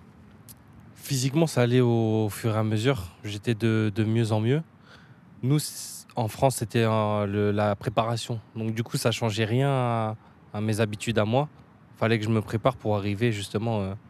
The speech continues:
euh, assez, euh, assez bien physiquement ici. Et voilà, euh, au fur et à mesure des matchs,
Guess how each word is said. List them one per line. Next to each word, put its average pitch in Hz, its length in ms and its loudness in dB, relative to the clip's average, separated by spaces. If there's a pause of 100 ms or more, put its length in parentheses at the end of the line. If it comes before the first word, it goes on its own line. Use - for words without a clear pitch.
(600)
euh, 104 540 0
assez, 117 440 2
euh, 104 480 0
assez 110 180 -4
bien 113 180 0
physiquement 107 440 -4
ici. 131 280 -2 (800)
Et 95 340 -6
voilà, 101 280 -2
euh, 95 260 -4
au - 20 -6
fur 104 220 -6
et - 20 0
à 107 40 0
mesure 104 220 -2
des 104 100 -2
matchs, 117 200 0